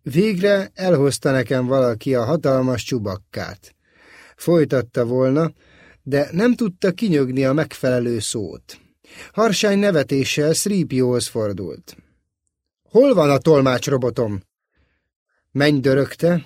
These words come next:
és intett Szrípiónak, hogy jöjjön közelebb. Az illemtudó robot vonakodva engedelmeskedett.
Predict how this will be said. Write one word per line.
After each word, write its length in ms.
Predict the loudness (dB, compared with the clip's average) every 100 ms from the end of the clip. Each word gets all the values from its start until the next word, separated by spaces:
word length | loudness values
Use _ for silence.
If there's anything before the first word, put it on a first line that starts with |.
| -8 -4
és 280 | 0 0
intett 340 | 0 0 0 -2
Szrípiónak, 880 | -2 -2 -2 0 2 2 2 0 -6
hogy 340 | -8 -2 0
jöjjön 340 | 2 4 2
közelebb. 580 | 0 -4 -4 -8 -12 -18 -20 _ _ -20 -20 -16 -4
Az 140 | 0
illemtudó 560 | 2 4 2 2 0 2
robot 360 | 2 2 0
vonakodva 580 | 0 0 0 0 -2 -2
engedelmeskedett. 1120 | -2 -2 -4 -6 -8 -10 -10 -10 -12 -16 -20